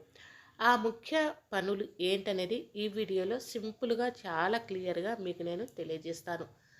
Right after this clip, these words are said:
వీడియో అనేది ఎక్కడ స్కిప్ చేయొద్దండి. చిన్న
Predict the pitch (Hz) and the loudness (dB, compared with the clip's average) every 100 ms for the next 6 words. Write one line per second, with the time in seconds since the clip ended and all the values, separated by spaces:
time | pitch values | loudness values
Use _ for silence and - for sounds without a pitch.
0 | - - - 226 311 330 262 226 220 220 | -20 -20 -2 4 6 6 6 4 2 2
1 | 180 180 202 233 - 208 196 - 214 175 | 0 -2 -2 -2 -4 -8 -8 -4 -4 -2
2 | 190 190 247 - - _ _ _ _ _ | -2 -2 -4 -6 -16 _ _ _ _ _
3 | _ _ - 247 233 262 | _ _ -6 -2 0 2